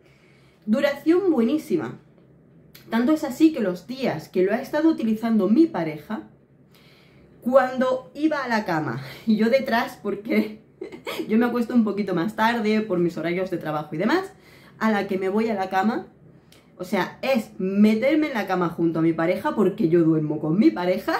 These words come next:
<laughs> solo dormimos, <laughs> si te lo crees. Bueno, la cosa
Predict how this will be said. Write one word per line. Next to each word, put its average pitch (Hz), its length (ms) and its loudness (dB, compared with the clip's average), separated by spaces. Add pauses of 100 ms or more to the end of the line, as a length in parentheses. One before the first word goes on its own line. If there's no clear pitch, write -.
(140)
<laughs> - 180 -20
solo 214 260 -2
dormimos, 175 500 0 (600)
<laughs> - 680 -2
si 220 100 -6
te 202 100 -4
lo 196 120 -2
crees. 196 280 -6 (440)
Bueno, 247 260 2
la 233 160 0
cosa 277 420 0